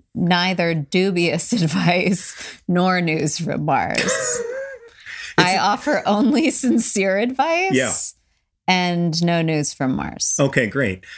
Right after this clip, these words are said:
Speaker 2: So far, we're off to a roaring start. Hank is, it's actually not clear to me what Hank's doing this week. I'm the one with the busy week, but for some reason, he can't make the
Speaker 1: <laughs>
Speaker 2: podcast. So we're here.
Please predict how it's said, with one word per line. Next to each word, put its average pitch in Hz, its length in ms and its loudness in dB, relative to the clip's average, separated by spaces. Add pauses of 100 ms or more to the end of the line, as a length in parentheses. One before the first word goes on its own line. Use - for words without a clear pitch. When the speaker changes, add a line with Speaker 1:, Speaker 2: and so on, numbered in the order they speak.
(160)
Speaker 2:
So 233 240 2
far, 160 220 -2
we're 143 100 0
off 139 180 0
to 139 160 2
a 123 60 -4
roaring 139 480 2
start. 107 420 0 (260)
Hank 247 340 2
is, 165 480 0 (240)
it's - 100 -2
actually 415 240 2
not 269 220 0
clear 240 200 0
to 165 80 -2
me 190 140 2
what 190 140 2
Hank's 190 240 0
doing 208 240 2
this 196 160 -2
week. 214 240 0 (160)
I'm 214 300 2
the 214 100 2
one 220 260 0
with 208 160 2
the 220 80 2
busy 208 340 2
week, 208 380 0
but 185 140 4
for 233 160 2
some 202 240 2
reason, 175 260 2
he 170 160 2
can't 170 320 0
make 143 160 2
the 135 140 -2
Speaker 1:
<laughs> - 80 -2
Speaker 2:
podcast. 247 720 0 (340)
So 185 560 0
we're 180 220 2
here. 214 520 0